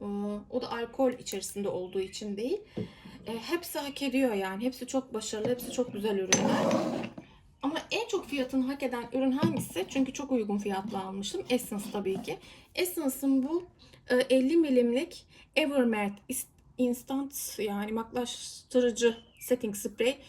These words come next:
Bu kullandığım bence, e, en iyi spreylerden biri matlaştırıcı olarak.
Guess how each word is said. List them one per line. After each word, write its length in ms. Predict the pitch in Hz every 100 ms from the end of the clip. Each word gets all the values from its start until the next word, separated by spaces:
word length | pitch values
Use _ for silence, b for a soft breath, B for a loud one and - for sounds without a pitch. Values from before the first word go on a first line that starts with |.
| B B -
Bu 100 | 349
kullandığım 600 | 277 247 214 208 226 233
bence, 480 | 220 214 202 196 220 B B B
e, 120 | - 196
en 300 | - 269 254
iyi 100 | 214
spreylerden 840 | - - 208 202 190 185 208 208
biri 160 | 196 190
matlaştırıcı 800 | 196 196 202 202 - 202 185 196
olarak. 400 | 180 185 202 -